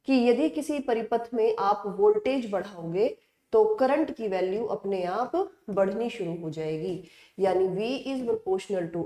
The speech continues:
I, और जब भी कभी इस प्रोपोर्शन के साइन को हटाते हैं तो एक कांस्टेंट आता है,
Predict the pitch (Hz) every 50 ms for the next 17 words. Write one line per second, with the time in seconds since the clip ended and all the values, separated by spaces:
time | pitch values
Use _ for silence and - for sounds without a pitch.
0 | 170 - 160 170 185 214 269 311 311 - - _ _ _ _ - 185 185 185 -
1 | - 226 220 220 233 311 370 349 - 294 254 269 277 262 269 - - - 220 214
2 | - 214 214 220 - 285 277 269 262 262 247 247 240 196 190 208 214 214 - 233
3 | 208 226 202 - 190 185 175 - 220 220 226 247 262 254 - - - 185 180 -
4 | - 190 180 185 185 - - 247 254 254 254 254 247 226 - - 233 240 247 254
5 | 254 - - -